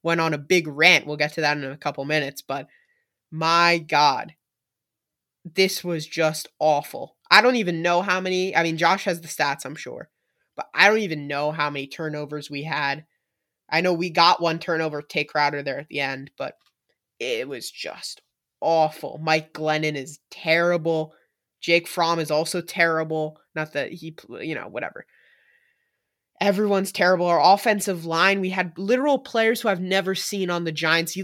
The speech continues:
let alone in the N F L before. Andrew Thomas was very good. He pancaked Robert Quinn, like, three times, which was really fun to watch. But besides that,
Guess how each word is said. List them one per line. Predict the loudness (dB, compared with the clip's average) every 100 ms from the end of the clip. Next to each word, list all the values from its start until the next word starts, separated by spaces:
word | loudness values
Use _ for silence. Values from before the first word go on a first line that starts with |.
| 0
let | 4 4
alone | 4 2 2
in | 2
the | 2 2
N | 2
F | 0
L | 0 0
before. | -4 -4 -6 -8 -14 _ _ _
Andrew | 4 4 2 -4
Thomas | 2 2 2 -2
was | -6 -4
very | 2 4 4
good. | 2 0
He | 0 -10 0
pancaked | 2 2 2 0 0 0
Robert | 4 4 2 -4
Quinn, | -2 -2 0
like, | -4 -6
three | -8 -6 -4
times, | -2 0 0 -2 -8
which | -10 -10
was | -10
really | -6 -6
fun | -6 -4 -4
to | -6
watch. | -2 -2 -2 -6
But | -6 -6
besides | -6 0 2 2 2
that, | 4 4